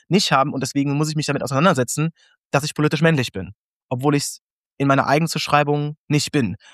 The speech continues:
Deswegen kann ich auch sagen, ich bin ein nicht-binärer Mann oder ich bin nicht binär und männlich, weil das eine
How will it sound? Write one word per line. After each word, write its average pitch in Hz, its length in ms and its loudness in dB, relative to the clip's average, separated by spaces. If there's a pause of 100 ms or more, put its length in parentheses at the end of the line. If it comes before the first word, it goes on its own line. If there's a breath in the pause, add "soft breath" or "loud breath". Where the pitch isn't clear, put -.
(140 soft breath)
Deswegen 151 320 0
kann 151 100 0
ich 147 60 0
auch 135 60 -2
sagen, 143 280 2
ich 135 120 -8
bin 147 100 -2
ein 143 80 0
nicht-binärer 143 440 0
Mann 147 180 2
oder 127 140 -2
ich - 140 -6
bin 135 120 -2
nicht 147 160 -4
binär 143 240 0
und - 140 -6
männlich, 139 460 -2 (320 soft breath)
weil 135 340 0 (160)
das 135 220 -6
eine 151 440 2